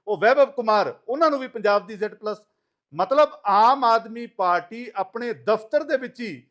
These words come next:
ਇਹ ਫੈਸਲਾ ਕਰਦੀ ਹੈ ਕਿ ਪੰਜਾਬ ਦੇ ਵਿੱਚ ਜੇ ਤਾਂ ਕੋਈ ਆਮ ਆਦਮੀ ਪਾਰਟੀ ਦਾ ਨੁਮਾਇੰਦਾ ਹੈ ਜਾਂ ਉਹਨਾਂ ਦਾ ਲੀਡਰ ਹੈ, ਉਹਦੀ ਜਾਨ ਬਹੁਤ ਕੀਮਤੀ ਹੈ, ਉਹਨਾਂ ਨੂੰ ਤਾਂ ਜ਼ੈਡ ਪਲੱਸ ਸੁਰੱਖਿਆ, ਜ਼ੈਡ ਸੁਰੱਖਿਆ, ਤੇ ਜਿਹੜੇ ਵਿਰੋਧੀ ਧਿਰਾਂ ਦੇ ਨੇਤਾ ਨੇ,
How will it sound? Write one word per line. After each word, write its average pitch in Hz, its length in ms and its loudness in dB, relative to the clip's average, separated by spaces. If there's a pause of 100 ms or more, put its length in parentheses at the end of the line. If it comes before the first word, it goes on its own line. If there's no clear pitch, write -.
(140)
ਇਹ 208 100 -2
ਫੈਸਲਾ 185 440 -2
ਕਰਦੀ 196 420 -8
ਹੈ 233 80 0
ਕਿ 240 200 -6
ਪੰਜਾਬ 180 640 0
ਦੇ 214 100 0
ਵਿੱਚ 220 200 -10
ਜੇ 156 180 -8
ਤਾਂ 220 160 -4
ਕੋਈ 240 220 -8
ਆਮ 208 200 0
ਆਦਮੀ 208 300 -4
ਪਾਰਟੀ 180 400 -4
ਦਾ 214 160 0 (600)
ਨੁਮਾਇੰਦਾ 180 480 2
ਹੈ 233 80 4
ਜਾਂ 240 140 2
ਉਹਨਾਂ 247 180 -2
ਦਾ 240 100 0
ਲੀਡਰ 190 360 0
ਹੈ, 139 220 -4 (140)
ਉਹਦੀ 233 340 -2
ਜਾਨ 175 380 0
ਬਹੁਤ 226 280 -4
ਕੀਮਤੀ 185 540 -10
ਹੈ, 226 180 -2 (340)
ਉਹਨਾਂ 254 280 0
ਨੂੰ 262 100 -4
ਤਾਂ 233 160 2
ਜ਼ੈਡ 202 320 -2
ਪਲੱਸ 226 340 -4
ਸੁਰੱਖਿਆ, 214 500 0
ਜ਼ੈਡ 262 280 0
ਸੁਰੱਖਿਆ, 220 500 -2 (440)
ਤੇ 180 80 -10
ਜਿਹੜੇ 196 260 -4
ਵਿਰੋਧੀ 208 460 -6
ਧਿਰਾਂ 156 280 -6
ਦੇ 180 140 -10
ਨੇਤਾ 156 360 -4
ਨੇ, 156 200 -8